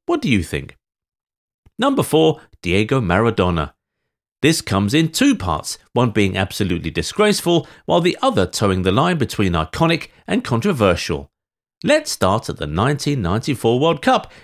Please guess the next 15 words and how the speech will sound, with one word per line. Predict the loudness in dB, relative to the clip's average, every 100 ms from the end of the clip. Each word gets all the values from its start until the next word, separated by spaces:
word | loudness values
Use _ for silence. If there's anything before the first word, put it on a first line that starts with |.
| -4
in | -2
the | 0
game | 2 0
against | 0 0 -2 0
Greece | 2 2 0
that | -6
would | -6 -2
give | -2
us | -2 -2
Maradona's | 0 0 0 0 0 0
last | 0 0 -2 -2
goal | -2
for | -2 -4
the | -2
Albiceleste. | -2 -2 -4 -2 0 2 0 0 -2